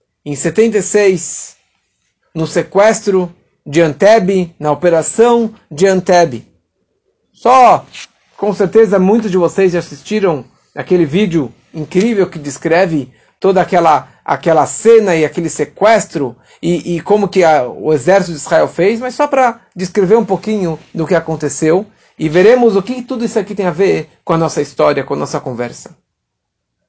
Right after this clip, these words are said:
A operação de Ot-, Anteb foi uma operação contra terrorista, antiterrorista,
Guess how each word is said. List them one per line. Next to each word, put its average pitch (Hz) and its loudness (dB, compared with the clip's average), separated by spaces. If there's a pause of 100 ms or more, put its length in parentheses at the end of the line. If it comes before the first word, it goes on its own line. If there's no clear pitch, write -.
(520)
A - -20
operação 202 0
de 269 0
Ot-, - -4
Anteb 175 0 (1600)
foi 202 2 (720)
uma 165 0
operação 190 0 (160)
contra 233 2 (180)
terrorista, 180 0
antiterrorista, 175 -2